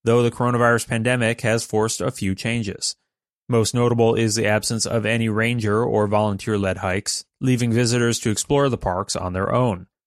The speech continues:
Some parks will instead display posters showing recommended hikes and ranger favorites, according to the Parks Department.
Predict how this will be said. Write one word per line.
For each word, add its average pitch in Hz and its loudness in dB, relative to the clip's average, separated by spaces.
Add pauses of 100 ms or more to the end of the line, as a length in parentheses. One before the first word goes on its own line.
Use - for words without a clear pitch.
(200)
Some 156 0
parks 147 2
will 143 2
instead 135 0
display 127 0
posters 123 0
showing 110 -2
recommended 107 -2
hikes 101 0
and 104 -2
ranger 101 -2
favorites, 110 -2
according 95 -6
to 90 -6
the 87 -14
Parks 98 -4
Department. - -10